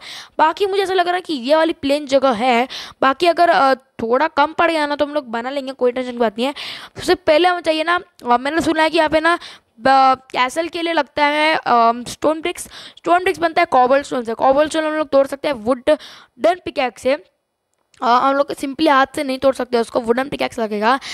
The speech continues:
And, अ, मेरे को ना अपना घर ना स्टोन ब्रिक से ही बनाना है, क्योंकि मैंने देखा था इतनी अच्छी लुक आ रही थी कैसल की कि क्या बताऊँ मैं। So, मुझे अपना ना, अ, जो, अ, कैसल है वो वुडन पिकैक्स, अ, सॉरी, वुडन पिकैक्स बोल रही हूँ,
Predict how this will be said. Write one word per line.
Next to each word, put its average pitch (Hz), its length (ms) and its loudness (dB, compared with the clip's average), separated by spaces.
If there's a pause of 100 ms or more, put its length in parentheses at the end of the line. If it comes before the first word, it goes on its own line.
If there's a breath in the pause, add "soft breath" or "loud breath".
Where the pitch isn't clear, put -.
(260 loud breath)
And, 254 480 0
अ, 254 140 4
मेरे 262 120 -4
को 311 100 2
ना 320 100 2
अपना 311 240 -2
घर 277 240 2
ना 285 140 -2
स्टोन 262 240 -4
ब्रिक 247 120 -12
से 277 140 0
ही 269 60 6
बनाना 233 260 0
है, 247 60 -4
क्योंकि 247 200 -10
मैंने 247 160 -6
देखा 226 220 -2
था 262 80 -2
इतनी 240 400 -8
अच्छी - 460 0
लुक 311 260 2
आ 254 100 4
रही 240 140 0
थी 240 140 -8
कैसल 220 340 -4
की 240 200 -6 (360 loud breath)
कि 262 80 -10
क्या 233 240 0
बताऊँ 208 280 -2
मैं। 196 120 -6 (300 loud breath)
So, 320 400 4
मुझे 269 280 -8
अपना 311 260 -4
ना, 330 180 -2
अ, 247 340 -2
जो, 294 380 4
अ, 233 380 2 (260)
कैसल 262 380 -2
है 247 80 -2
वो 262 440 4 (360 loud breath)
वुडन 370 340 0
पिकैक्स, 339 380 -4
अ, 302 260 2
सॉरी, 214 200 -8
वुडन 208 300 -4
पिकैक्स 202 320 -8
बोल 190 120 -4
रही 208 80 0
हूँ, 285 80 2